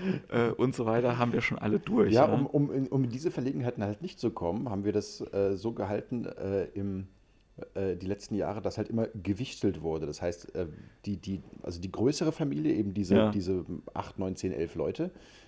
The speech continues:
Speaker 2: äh, die kriegen, äh, äh, es wird jeder einem zugeteilt und er kriegt dann ein kleines Geschenk. Also für zehn Euro oder sowas. Und
Speaker 1: Ja.
Speaker 2: dann kann man, selbst wenn ich jetzt dann die Mutter meines Schwagers ziehen würde, weiß ich,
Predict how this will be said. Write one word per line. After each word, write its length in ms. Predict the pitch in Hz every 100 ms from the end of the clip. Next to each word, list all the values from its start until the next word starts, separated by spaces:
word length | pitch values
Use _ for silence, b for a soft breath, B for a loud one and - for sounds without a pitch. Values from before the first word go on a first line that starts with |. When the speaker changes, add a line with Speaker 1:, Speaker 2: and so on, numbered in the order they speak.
| b -
Speaker 2:
äh, 140 | 98
die 120 | 98
kriegen, 340 | - 110 107 101
äh, 340 | - 98 95
äh, 300 | - 92 92 -
es 140 | -
wird 140 | - -
jeder 220 | 127 -
einem 260 | 104 104
zugeteilt 640 | - - 175 - 156 156 131
und 60 |
er 60 | 104
kriegt 180 | - -
dann 100 | 98
ein 40 |
kleines 380 | - 92 98 92
Geschenk. 460 | - - - - - - _ -
Also 180 | 82 -
für 180 | - 87
zehn 220 | 98 95
Euro 300 | 82 90 76
oder 220 | - 62
sowas. 280 | 57 55 58
Und 60 | 104
Speaker 1:
Ja. 80 | 98
Speaker 2:
dann 80 |
kann 160 | 92 101
man, 100 | 95
selbst 280 | 90 110 -
wenn 120 | 101
ich 80 | 98
jetzt 200 | 101 -
dann 100 | 90
die 60 |
Mutter 240 | 92 104 92
meines 180 | 76 76
Schwagers 460 | 82 98 110 107
ziehen 200 | - 104
würde, 240 | 98 101 71
weiß 220 | 82 90
ich, 180 | 90